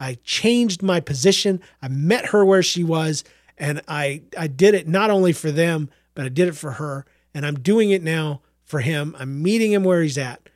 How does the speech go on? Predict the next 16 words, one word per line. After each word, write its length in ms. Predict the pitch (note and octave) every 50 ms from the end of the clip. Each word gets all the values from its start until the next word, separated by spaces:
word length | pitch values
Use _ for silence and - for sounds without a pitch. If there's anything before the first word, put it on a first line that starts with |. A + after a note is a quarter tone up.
| _ _ _ _ _
and 140 | - D3 D#3+
I 140 | - G3 A3+
believe 360 | G#3 A3 A3 G3+ G3+ F#3 D#3+
God 420 | D3+ F3 E3 E3 D#3+ D#3 D3+ C#3+ - _ _ _ _ _ _ _ _ _ _ -
does 300 | C#3+ - D#3+ C#3+ C3 -
that. 240 | - A#2+ - - - _ _ _ _ _ _ _ _ _ _ _ _
And 80 | C#3+
I 40 | C#3
believe 340 | C3+ C#3+ C#3+ E3+ G3 G#3+ F#3
he 80 | G3 F#3+
will 140 | D#3+ D3+
meet 240 | C#3+ D3+ F3 G3 A3
me 100 | F#3+ F3+
where 200 | E3+ D#3+ D#3+ D3+
I'm 200 | D3+ D3 D3 D3
at. 220 | D3 B2+ A#2 -